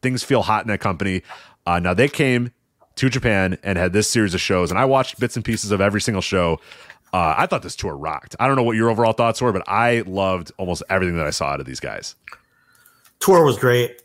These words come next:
Speaker 2: Super fun. Um, the show on the twenty-seventh. What was the date of the first Korakuen show?
Speaker 1: Uh, February
Speaker 2: Twenty-seven.
Speaker 1: twenty-seventh.
Speaker 2: That was a notebook filler. I mean,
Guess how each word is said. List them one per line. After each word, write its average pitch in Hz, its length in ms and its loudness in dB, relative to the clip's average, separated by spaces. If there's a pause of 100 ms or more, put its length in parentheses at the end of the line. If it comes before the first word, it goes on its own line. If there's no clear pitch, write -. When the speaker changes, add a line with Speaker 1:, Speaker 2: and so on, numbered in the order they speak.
Speaker 2:
Super 160 320 2
fun. 123 480 0 (600)
Um, 113 600 0 (340)
the 127 140 2
show 143 420 4
on 135 320 4
the 120 560 0 (1500)
twenty-seventh. 143 1200 2 (320)
What 160 160 4
was 196 120 2
the 185 80 -4
date 160 220 6
of 127 120 0
the 131 60 2
first - 380 2
Korakuen 110 400 2
show? 92 200 -6
Speaker 1:
Uh, 127 460 2
February 165 340 2
Speaker 2:
Twenty-seven. 123 420 0
Speaker 1:
twenty-seventh. - 340 -12 (360)
Speaker 2:
That 165 180 6
was 139 100 4
a 139 60 4
notebook 127 400 2
filler. - 360 -4 (420)
I 120 80 -2
mean, 117 380 0